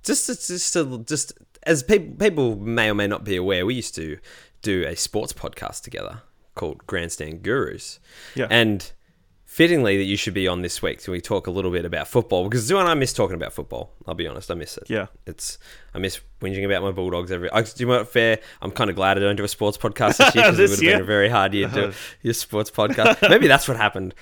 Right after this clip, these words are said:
Speaker 1: I started doing sports podcasts and the Bulldogs went to shit.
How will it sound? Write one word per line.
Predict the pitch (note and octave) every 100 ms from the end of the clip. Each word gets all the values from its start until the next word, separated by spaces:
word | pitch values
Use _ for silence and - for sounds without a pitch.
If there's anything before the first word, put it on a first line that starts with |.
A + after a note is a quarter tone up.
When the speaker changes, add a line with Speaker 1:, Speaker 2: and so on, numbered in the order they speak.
| -
Speaker 1:
I |
started | A2+ F3 F3
doing | E3 C#3+
sports | - - B2 -
podcasts | A#2+ G#2 A2+ F#2 -
and | G2+
the | F#2+ F2+ F2
Bulldogs | G#2+ G2+ F#2
went | F#2 D#2+
to | D#2+ -
shit. | - - - -